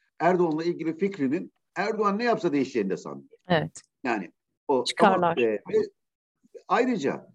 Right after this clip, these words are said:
Speaker 1: hatırlarsınız bu, e, meşhur işte bu, e, seçim öncesinde, Amerika'daki seçim öncesinde Türkiye, e, iktidar cephesinin, rejim cephesinin çok kullandığı işte gör-, işte bu Erdoğan'dan kurtulmalıyız konuşmasını hatırlayacaksınız.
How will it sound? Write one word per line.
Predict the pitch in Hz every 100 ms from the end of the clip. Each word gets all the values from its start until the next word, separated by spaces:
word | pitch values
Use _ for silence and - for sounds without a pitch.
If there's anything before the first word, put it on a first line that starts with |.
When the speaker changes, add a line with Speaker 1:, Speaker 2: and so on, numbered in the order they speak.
| _
Speaker 1:
hatırlarsınız | 127 127 175 196 220 180 151 107
bu, | 147 - - - 123
e, | 120 120
meşhur | 113 143 135 180 - - _
işte | - - 135
bu, | 120 135 135 - -
e, | 117 110 120 110 110
seçim | 139 139 165
öncesinde, | 156 147 139 135 117 98 -
Amerika'daki | 117 123 120 131 -
seçim | 127 139 143
öncesinde | 131 120 123 117
Türkiye, | - 135 - 127
e, | 110 104
iktidar | 98 - - 139 120
cephesinin, | 131 131 127 127 101 -
rejim | 107 117 147
cephesinin | 139 139 127 107
çok | 151 -
kullandığı | 139 143 131 123 98 - _ _ _ -
işte | - 160
gör-, | 139 151
işte | 127 - 135
bu | 139 135
Erdoğan'dan | 135 131 139 135 139
kurtulmalıyız | 135 131 139 131 131 151 139
konuşmasını | - 127 113 110 101 - 85 - _ - - - 120 113 -
hatırlayacaksınız. | 110 120 110 107 - 113 170 -